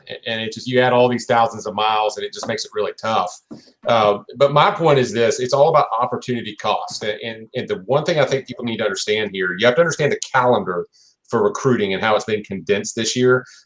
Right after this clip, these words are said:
because the N C A A laid that dead period on in the middle of the summer that started June twenty-fifth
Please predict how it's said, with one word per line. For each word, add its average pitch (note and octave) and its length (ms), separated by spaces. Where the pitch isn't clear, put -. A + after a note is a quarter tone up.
because B2 220
the B2 160
N D3+ 120
C D3+ 220
A C3 300
A C3 60
laid A#2 200
that A2+ 240
dead B2+ 320
period G#2 300
on G#2 140
in G2 60
the G2 80
middle G#2+ 160
of G2+ 60
the - 60
summer A#2+ 380
that G2+ 120
started G2+ 360
June A#2+ 280
twenty-fifth A#2+ 600